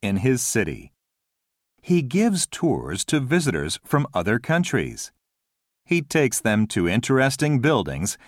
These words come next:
and he tells the tourists about their history. Oliver enjoys meeting people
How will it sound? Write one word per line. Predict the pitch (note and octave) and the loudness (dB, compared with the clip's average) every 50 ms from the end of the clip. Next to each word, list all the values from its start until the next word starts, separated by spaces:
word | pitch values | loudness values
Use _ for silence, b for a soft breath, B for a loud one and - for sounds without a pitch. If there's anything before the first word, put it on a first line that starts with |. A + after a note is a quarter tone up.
| b b b b | b b b b
and | - D#3 D3+ C#3 | -2 -2 0 2
he | C#3+ D#3 | 0 0
tells | C#3+ - - F3+ G3+ G#3 G3+ F#3 D3+ | 0 0 0 2 2 4 2 2 0
the | C#3 D#3 D#3 | 0 -2 -2
tourists | C#3 - E3 C#3 G2 D#2 D2 - - - - - - - | -2 0 0 0 0 0 -2 -4 -6 -6 -6 -6 -4 -2
about | C3 B2 G2+ G2+ G2+ A2 A#2 - | -2 0 2 2 2 0 0 2
their | - A#2 B2+ D3+ | 2 2 2 2
history. | C3+ A#2+ A#2 G2+ - - - G#2+ E2+ C#2 C2 A#1 A1 - _ _ _ _ _ _ _ _ _ _ _ _ _ _ _ _ _ _ _ - | 2 0 0 0 0 -2 -2 -2 -2 -4 -6 -10 -16 -20 _ _ _ _ _ _ _ _ _ _ _ _ _ _ _ _ _ _ _ -2
Oliver | E3 F#3 F#3+ F#3+ F#3 E3 D3 E3+ E3+ E3+ | 2 2 4 4 4 4 4 2 2 2
enjoys | - - C3+ B2+ G2+ D#2+ D#2+ F#2+ G#2+ A#2+ C3+ D3+ D#3+ D3 B2 | 2 2 2 2 2 0 0 0 2 2 2 2 2 2 2
meeting | C3 C3+ C3 A#2+ G2 F#2 F#2 | 2 2 4 4 2 0 0
people | F2+ G#2+ F#2 E2 - F#2+ G2+ G#2+ - | 0 -2 -2 0 0 0 -2 -2 -4